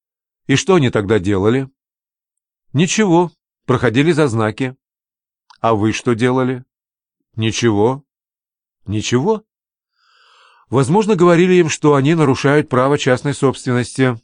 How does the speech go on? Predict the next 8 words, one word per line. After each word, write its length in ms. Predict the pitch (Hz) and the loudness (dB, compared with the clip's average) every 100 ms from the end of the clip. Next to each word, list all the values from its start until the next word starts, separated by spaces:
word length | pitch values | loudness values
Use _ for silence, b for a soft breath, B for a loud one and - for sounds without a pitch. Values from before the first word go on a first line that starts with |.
| _ _ _ _ _ _ _ _ _ _ - | _ _ _ _ _ _ _ _ _ _ -8
«Возможно?» — 840 | 95 95 85 110 185 113 85 62 - _ | -4 -4 -4 -2 -2 -2 -8 -12 -16 _
спрашиваю 520 | - 98 90 - 87 | -10 -8 -6 -6 -6
я. 300 | 82 67 62 _ _ _ - | -6 -8 -12 _ _ _ -2
«Или 220 | 123 151 | 0 2
говорили?» 680 | 156 175 165 92 71 64 - _ _ _ _ _ _ _ _ _ - | 2 0 0 -4 -6 -10 -16 _ _ _ _ _ _ _ _ _ -4
«Иногда, 460 | 127 135 113 147 | 0 0 0 0
думаю, 300 | 160 156 160 | 2 0 0
говорили». 640 | 139 147 123 90 80 67 | 2 2 0 -2 -4 -10